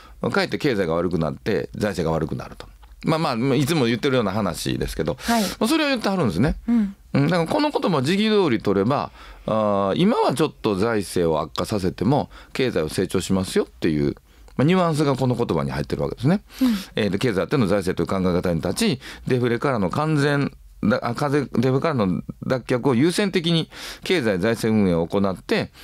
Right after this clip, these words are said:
Speaker 1: 安定成長を実現しつつ、財政状況の改善を図ると。
Speaker 2: はい。
Speaker 1: うん、私も全然これ同意です。
Speaker 2: うん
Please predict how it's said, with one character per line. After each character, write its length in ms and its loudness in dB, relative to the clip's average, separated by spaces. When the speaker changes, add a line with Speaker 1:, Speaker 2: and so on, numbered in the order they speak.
Speaker 1:
安 140 0
定 120 2
成 200 0
長 140 0
を 40 0
実 240 -2
現 180 2
し 40 -10
つ 120 0
つ、 300 0
財 180 2
政 140 0
状 140 0
況 100 2
の 80 4
改 180 -2
善 120 0
を 100 -4
図 140 -8
る 100 -10
と。 80 -14
Speaker 2:
は 220 2
い。 120 -4
Speaker 1:
う 80 0
ん、 100 2
私 260 2
も 160 4
全 160 4
然 100 2
こ 120 2
れ 120 4
同 240 2
意 60 0
で 100 -4
す。 220 -10
Speaker 2:
う 60 2
ん 40 6